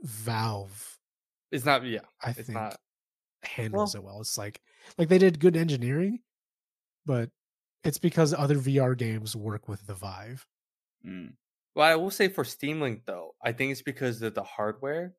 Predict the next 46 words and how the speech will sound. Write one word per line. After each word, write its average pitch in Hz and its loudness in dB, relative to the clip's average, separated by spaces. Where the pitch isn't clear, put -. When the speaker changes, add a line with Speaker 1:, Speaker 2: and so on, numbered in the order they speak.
Speaker 2:
Now 127 6
they 147 2
just 131 -4
have 117 2
it 104 -6
as 95 -4
an - -20
app. 104 -6
And 101 -2
when 107 -2
I 107 0
play 135 2
it - 4
on 120 0
my 104 0
tablet, 107 -2
it 110 -12
works 107 -12
pretty 95 -14
well. - -20
So 135 0
the 113 0
Steam 208 2
Speaker 3:
Hmm. - 2
Speaker 2:
Link 180 2
is 123 -2
still 113 2
good, 123 -2
but 113 2
now, 117 4
but 123 0
the 120 4
actual, 117 0
like, 101 -8
thing 120 2
that 113 2
me 110 0
and 104 -2
Luke 101 -6
have, 135 0
Ian, 143 -6
Speaker 3:
Yeah. 107 -6
Speaker 2:
that 117 4
is, 127 2
that 131 6
is 120 0